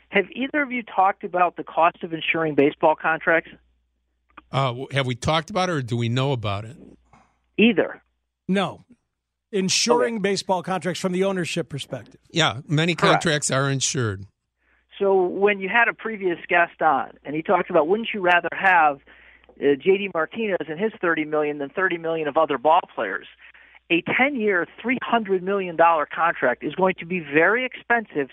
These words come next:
Speaker 1: to insure.
Speaker 2: Very
Speaker 1: One year,
Speaker 2: much so.
Speaker 1: six million dollars,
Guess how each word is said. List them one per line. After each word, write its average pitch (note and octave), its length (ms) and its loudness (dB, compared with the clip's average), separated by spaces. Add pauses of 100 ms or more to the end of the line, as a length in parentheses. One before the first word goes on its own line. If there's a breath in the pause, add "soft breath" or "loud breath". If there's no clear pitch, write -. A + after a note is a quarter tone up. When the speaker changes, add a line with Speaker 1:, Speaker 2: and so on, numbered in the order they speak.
Speaker 1:
to D#3 160 -2
insure. - 600 -4 (760)
Speaker 2:
Very D3+ 140 4
Speaker 1:
One B3 140 6
year, B3 120 2
Speaker 2:
much A3 100 0
so. - 80 -4
Speaker 1:
six - 200 0
million G3+ 360 0
dollars, C#3 440 2